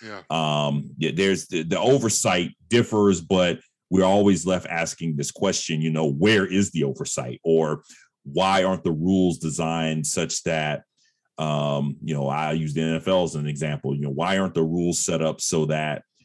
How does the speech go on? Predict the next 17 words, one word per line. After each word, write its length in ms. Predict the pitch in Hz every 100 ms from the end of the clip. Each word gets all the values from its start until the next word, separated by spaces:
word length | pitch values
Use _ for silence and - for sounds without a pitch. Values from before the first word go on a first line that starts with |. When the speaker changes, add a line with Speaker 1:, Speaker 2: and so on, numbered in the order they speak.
| _ -
Speaker 2:
you 120 | 85
know, 420 | 78 73 73 69 50 -
the 440 | 80 76 73 69 -
punishments 960 | - 117 127 123 - 73 73 - - - _ _ _ _ -
for 640 | 98 87 85 80 80 73 _ _ _
things 760 | - 104 90 82 80 80 - _ _ _ _ _
fit 520 | - - 104 85 - _ _ -
the 120 | 87
particular 960 | - - - - 92 80 78 73 71 - _ _
problem? 500 | - 104 85 - 64
You 120 | 80
know, 180 | 78 73
we, 240 | 76 78 73
we 100 | 82
tend 300 | - 90 82
to 60 | 76
see 540 | - 90 82 80 73